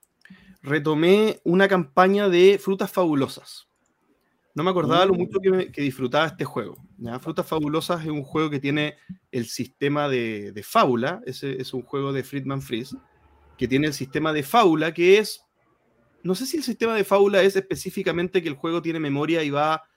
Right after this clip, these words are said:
Speaker 1: como evolucionando con un mazo de cartas. Creo que,
Speaker 2: Mm.
Speaker 1: creo que eso es el sistema de fábula, porque
Speaker 2: Sí.
Speaker 1: es el único que he jugado.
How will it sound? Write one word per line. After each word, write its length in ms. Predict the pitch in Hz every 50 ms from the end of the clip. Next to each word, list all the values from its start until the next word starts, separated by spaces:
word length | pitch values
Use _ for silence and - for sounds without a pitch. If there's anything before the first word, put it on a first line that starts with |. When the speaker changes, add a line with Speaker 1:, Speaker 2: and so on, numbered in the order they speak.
| _ _ _ _ _
Speaker 1:
como 720 | - 127 123 123 120 120 117 110 107 104 104 107 110 - _ _ _ -
evolucionando 680 | 123 127 131 131 131 127 - - 123 135 139 151 151
con 120 | 147 143 139
un 120 | 131 131
mazo 260 | 143 147 143 - 151
de 100 | 131 117
cartas. 360 | 120 143 147 - - - - -
Creo 160 | 156 160 156
que, 140 | 147 156 110
Speaker 2:
Mm. 60 | 104
Speaker 1:
creo 160 | 101 156 165 160
que 80 | 165 151
eso 180 | 151 - -
es 200 | 190 190 190 -
el 80 | 185 175
sistema 320 | - 175 - - 170 175
de 40 | 170
fábula, 240 | - 180 180 175 160
porque 160 | 147 151 123
Speaker 2:
Sí. 60 | 160
Speaker 1:
es 100 | 156 143
el 100 | 175 160 170
único 240 | 180 185 180 165
que 60 | 165 175
he 20 |
jugado. 500 | - 175 170 151 123 117 131 185 233